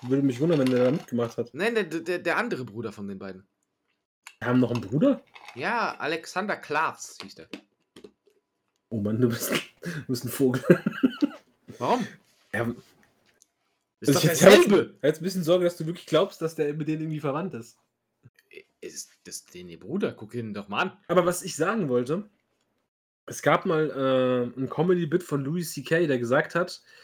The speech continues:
Speaker 1: dass er seine Kinder nicht religiös erzieht, aber ihnen gesagt hat, dass die Christen gewonnen haben. Und wenn, wenn sie Christen sehen, sollen sie sich entsprechend, ähm, verhalten. Und, ne, er hat halt gesagt,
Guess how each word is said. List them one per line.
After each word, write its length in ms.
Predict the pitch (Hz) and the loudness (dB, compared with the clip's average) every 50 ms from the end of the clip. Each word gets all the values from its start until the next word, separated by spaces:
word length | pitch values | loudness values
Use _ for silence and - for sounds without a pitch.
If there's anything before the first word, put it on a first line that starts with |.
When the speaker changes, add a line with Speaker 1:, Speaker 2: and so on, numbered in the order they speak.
| - - - _ _ _ _ _ _ | -20 -20 -20 _ _ _ _ _ _
Speaker 1:
dass 240 | - 127 - 139 127 | -6 0 0 2 2
er 80 | 147 139 | 4 4
seine 220 | 143 139 143 139 | 4 4 4 2
Kinder 320 | 131 - - 175 175 165 | 0 0 0 2 4 4
nicht 300 | 151 151 185 190 - - | 4 4 2 2 0 0
religiös 520 | - 156 165 160 151 127 131 165 208 202 - | 0 0 2 2 0 4 4 4 4 4 0
erzieht, 480 | 127 123 - - - 143 180 196 - | -4 -8 -8 -10 -8 -8 -8 -8 -8
aber 200 | - 131 139 139 | -8 -4 -4 -2
ihnen 100 | 139 143 139 | -2 0 0
gesagt 360 | 135 127 135 156 170 - - | 0 2 2 0 0 -2 -2
hat, 360 | 180 175 175 - - - - _ _ - | -2 -4 -4 -6 -12 -20 -20 _ _ -6
dass 180 | - 226 - | -6 -6 -4
die 140 | - 147 - | -6 -8 -6
Christen 440 | - - 165 175 175 - - 156 147 | 2 2 2 2 2 0 0 0 2
gewonnen 500 | 135 131 120 131 143 147 147 131 110 98 | 2 2 4 4 4 4 4 2 0 -4
haben. 240 | 104 101 95 95 _ _ _ _ _ _ _ _ _ _ _ _ - | -6 -12 -14 -16 _ _ _ _ _ _ _ _ _ _ _ _ 0
Und 100 | 131 139 | 4 6
wenn, 320 | 147 156 160 160 143 131 | 6 6 6 2 -2 -2
wenn 140 | 143 147 143 | -2 -2 -2
sie 80 | 143 | -4
Christen 420 | 143 - 156 202 202 - - 175 160 | -4 0 0 0 0 0 -4 -4 -2
sehen, 240 | 147 160 160 160 151 | 0 2 2 2 2
sollen 220 | 147 147 147 147 | 4 4 4 2
sie 80 | 143 139 | 0 -2
sich 140 | 143 - | -2 -2
entsprechend, 580 | 151 143 - - - 143 135 - 147 143 - - | -2 -4 -2 -2 -2 -2 0 0 -2 -2 -4 -6
ähm, 440 | - 123 127 127 127 123 123 120 123 - | -6 -4 -2 0 0 0 0 -2 -4 -6
verhalten. 500 | - 131 123 127 127 123 113 107 95 - _ _ _ _ - - - _ _ _ _ _ _ | -4 0 2 2 2 2 0 -4 -6 -8 _ _ _ _ -20 -20 -20 _ _ _ _ _ _
Und, 360 | - 143 135 123 - - - | -2 0 0 -2 -4 -10 -6
ne, 200 | - 139 147 160 | 0 2 4 4
er 80 | 151 143 | 4 4
hat 160 | 147 147 139 | 4 2 2
halt 180 | 151 156 151 143 | 4 2 2 2
gesagt, 300 | 147 139 151 151 - | 2 0 0 0 -2